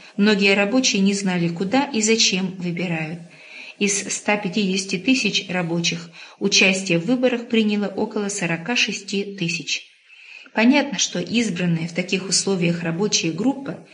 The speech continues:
не отражала истинных настроений рабочей массы. Страница четыреста сороковая. Но в целом ряде городов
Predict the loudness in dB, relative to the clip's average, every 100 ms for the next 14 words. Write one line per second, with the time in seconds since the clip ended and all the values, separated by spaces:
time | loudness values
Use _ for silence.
0 | -20 -10 0 4 4 2 0 2 2 2
1 | -2 -2 -4 -2 -2 -2 -2 -4 -4 -2
2 | -4 0 4 6 6 2 -6 -6 -4 -2
3 | -2 0 4 4 4 0 -6 -12 _ _
4 | _ _ _ -20 _ -20 -20 -10 0 4
5 | 6 4 2 0 0 -2 -2 0 0 -2
6 | -4 0 0 -2 -6 -6 -8 -10 -16 -20
7 | -20 -14 0 4 4 4 2 4 6 4
8 | 2 2 0 -2 0 2 2